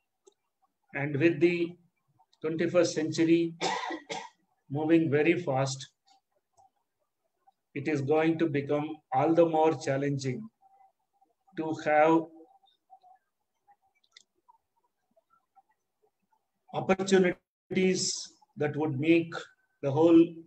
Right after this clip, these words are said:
parenting experience worth remembering and relishing during our later part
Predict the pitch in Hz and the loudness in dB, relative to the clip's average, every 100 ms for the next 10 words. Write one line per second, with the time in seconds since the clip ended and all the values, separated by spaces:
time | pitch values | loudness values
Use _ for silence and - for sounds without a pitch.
0 | 135 143 151 143 165 143 - - 160 151 | -4 -4 -2 0 0 0 -2 -6 -4 -2
1 | 123 113 - - _ _ _ _ _ _ | -4 -6 -14 -20 _ _ _ _ _ _
2 | _ _ - 147 190 185 - - - _ | _ _ -4 2 2 0 -6 -16 -20 _
3 | _ _ 123 151 170 185 185 170 143 120 | _ _ -4 -2 2 4 6 6 4 0
4 | - - _ _ _ _ _ _ - 139 | -10 -20 _ _ _ _ _ _ -10 -6
5 | 151 151 131 - - _ _ _ _ - | -4 -4 -6 -8 -14 _ _ _ _ -2
6 | 147 170 190 190 170 120 113 - - _ | 2 6 6 4 0 -4 -8 -14 -20 _
7 | _ - 135 147 151 151 156 143 143 135 | _ -20 -8 -4 -4 -4 -2 0 0 0
8 | 135 135 - _ _ _ _ _ 143 151 | -4 -12 -20 _ _ _ _ _ -4 -2
9 | 156 131 135 | -2 -2 -2